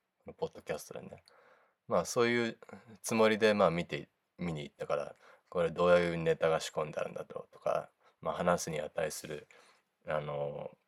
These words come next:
枠組みっていうか、そういうのがあるのかなとか、いろいろ考えながらね、見たけど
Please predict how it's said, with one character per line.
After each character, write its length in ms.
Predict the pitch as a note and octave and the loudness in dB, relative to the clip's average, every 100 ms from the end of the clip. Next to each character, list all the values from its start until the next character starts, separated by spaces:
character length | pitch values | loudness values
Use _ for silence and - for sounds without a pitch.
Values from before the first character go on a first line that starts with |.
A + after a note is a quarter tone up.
| _ _ | _ _
枠 220 | E2+ D#2+ F2 | 0 2 -2
組 60 | D#2+ | -6
み 80 | D#2 | -6
っ 40 | |
て 140 | - - | -10 -16
い 40 | |
う 20 | |
か、 140 | - C#2 | -12 -8
そ 100 | E2 | -6
う 40 | |
い 20 | |
う 40 | D2+ | -6
の 60 | |
が 120 | D2 - | -6 -6
あ 40 | |
る 60 | D2+ | -6
の 80 | |
か 100 | - - | -6 -6
な 140 | - | -6
と 120 | - | -10
か、 80 | - | -10
い 60 | D2+ | -8
ろ 140 | D#2 | -8
い 40 | |
ろ 200 | D2+ D2 - _ _ _ _ | -8 -10 -14 _ _ _ _
考 140 | - E2+ E2 | -2 2 2
え 80 | D#2+ | 2
な 120 | D2+ | 2
が 100 | - | 0
ら 140 | - | -2
ね、 240 | - - - - | -6 -14 -20 -16
見 200 | E2 D#2 | -12 -10
た 100 | - | -10
け 140 | - | -10
ど 240 | - - | -8 -8